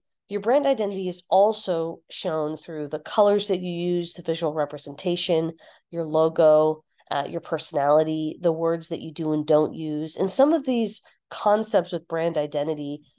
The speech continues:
are a little higher level, and I don't want you to get caught up in any of the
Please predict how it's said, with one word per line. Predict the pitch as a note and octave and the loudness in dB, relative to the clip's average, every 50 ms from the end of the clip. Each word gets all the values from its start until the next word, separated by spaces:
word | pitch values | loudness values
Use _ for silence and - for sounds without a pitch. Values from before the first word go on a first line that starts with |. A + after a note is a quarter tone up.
| _ - | _ 0
are | - F3 E3+ | 2 4 4
a | E3 | 4
little | F3 F#3+ G3 G3+ | 4 4 2 2
higher | F#3+ - - F3+ F3 E3+ D#3 | 2 2 0 2 2 2 0
level, | D3 D3 C#3+ D3+ F3+ G#3+ C4 C#4+ C#4+ - _ _ | 0 0 0 0 2 2 2 2 0 -4 _ _
and | F3+ E3 E3 | -4 -2 0
I | D#3+ | 2
don't | D#3+ F3 F3 | 2 2 2
want | F#3 G3 F#3 | 2 0 0
you | F#3+ F3+ | -4 -8
to | E3 | -8
get | D#3+ - F3 E3+ - - | -8 -6 -8 -8 -8 -10
caught | - - E3 D3 D3+ | -8 -4 -4 -2 -2
up | C#3+ D3+ E3+ F3 F3 - | -2 -2 -2 -2 -4 -4
in | - E3+ D#3+ D3+ D3+ D3 | -6 -4 -4 -2 -2 -2
any | D#3 E3 D#3+ D#3+ | -2 0 -2 -4
of | D#3 D3+ | -4 -6
the | D#3 D3+ | -8 -10